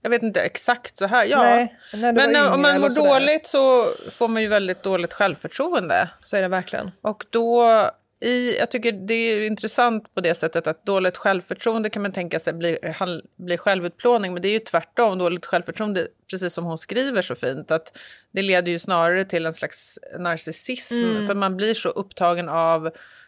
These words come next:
Speaker 1: mm, hur dålig man känner sig och,
Speaker 2: Och
Speaker 1: som du
Speaker 2: ful
Speaker 1: säger,
Speaker 2: och
Speaker 1: och ful
Speaker 2: äcklig
Speaker 1: och,
Speaker 2: och,
Speaker 1: ja,
Speaker 2: ja.
Speaker 1: men precis, misslyckad liksom.
Speaker 2: Och letar bevis efter det överallt.
Speaker 1: Så tycker man, man att man ser det bekräftas överallt i hur folk är mot en,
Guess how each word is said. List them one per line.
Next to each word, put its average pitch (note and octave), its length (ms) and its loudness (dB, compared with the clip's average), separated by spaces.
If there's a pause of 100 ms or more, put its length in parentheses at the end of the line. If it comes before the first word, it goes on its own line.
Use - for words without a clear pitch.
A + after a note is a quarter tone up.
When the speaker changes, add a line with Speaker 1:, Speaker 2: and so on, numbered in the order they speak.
(240)
Speaker 1:
mm, G#2+ 760 -14
hur G#3 120 -2
dålig A3 340 4
man C#4 160 4
känner C#3+ 340 -2
sig C3 340 0
och, G3 80 0
Speaker 2:
Och F#3+ 80 0
Speaker 1:
som A3 160 2
du G3+ 240 4
Speaker 2:
ful F#3 100 0
Speaker 1:
säger, F#3 240 4
Speaker 2:
och - 60 0
Speaker 1:
och G#3 60 -4
ful G#3 360 0
Speaker 2:
äcklig F#3+ 200 2
Speaker 1:
och, - 20 6
Speaker 2:
och, F#3 80 6
Speaker 1:
ja, F#3 380 4
Speaker 2:
ja. G#3+ 100 4
Speaker 1:
men A#3 80 -2
precis, A#3 320 -4
misslyckad F3 720 -6
liksom. D#3+ 240 -2
Speaker 2:
Och A3 60 4
letar F#3+ 220 2
bevis F#3 420 0
efter F3 240 -4
det E3 80 0
överallt. E3+ 440 -4
Speaker 1:
Så A#3+ 100 -8
tycker B3 240 2
man, A3+ 260 0
man G#3 280 -2
att G3 120 -2
man G3 120 -2
ser A#3 280 2
det G3+ 100 0
bekräftas A#3+ 880 0
överallt G3 760 4
i F3 60 0
hur F3+ 100 -2
folk F3+ 280 -2
är G3+ 180 0
mot F#3+ 440 -2
en, E3+ 480 0